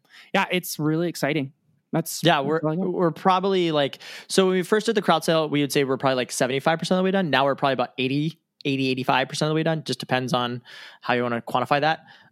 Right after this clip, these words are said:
Speaker 2: Um, which is huge. In two weeks, we've gotten about five percent done, uh, when in the past it took us, you know, six months <laughs>
Speaker 1: Yeah.
Speaker 2: to get all the way to seventy-five percent. So it's cool that, that we've been just cooking on stuff.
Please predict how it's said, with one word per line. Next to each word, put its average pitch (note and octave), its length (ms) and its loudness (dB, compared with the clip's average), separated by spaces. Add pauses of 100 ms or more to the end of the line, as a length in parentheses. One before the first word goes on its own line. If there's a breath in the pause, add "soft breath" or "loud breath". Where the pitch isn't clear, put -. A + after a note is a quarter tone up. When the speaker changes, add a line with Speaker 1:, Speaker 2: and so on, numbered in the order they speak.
Speaker 2:
Um, C3+ 540 2
which C#3+ 160 2
is C3 100 -2
huge. C3+ 300 0
In B2+ 100 -6
two C3 160 0
weeks, B2+ 220 -2
we've B2 120 -2
gotten A#2 460 -4
about A2 220 -4
five A#2 180 -2
percent A2+ 240 -8
done, A#2 380 -8
uh, A2+ 220 0
when A2 360 -4
in G#2+ 80 -8
the A2+ 80 -8
past G#2 240 -6
it - 100 -18
took - 160 -10
us, - 300 -8
you - 80 -12
know, C3+ 160 -12 (200)
six - 420 -6
months A#2+ 360 -6 (160)
<laughs> - 540 2
Speaker 1:
Yeah. F3+ 60 2
Speaker 2:
to - 180 2
get C#3+ 140 0
all B2 100 0
the B2+ 80 0
way B2 140 0
to C3 120 -6
seventy-five D3 520 2
percent. - 320 2
So C3+ 80 0
it's A#2+ 100 -4
cool B2+ 220 0
that, A#2 160 0 (100)
that A#2+ 260 0
we've A#2+ 140 0
been G#2+ 140 -2
just - 260 -8
cooking A#2+ 220 -2
on A2+ 100 -2
stuff. - 260 -6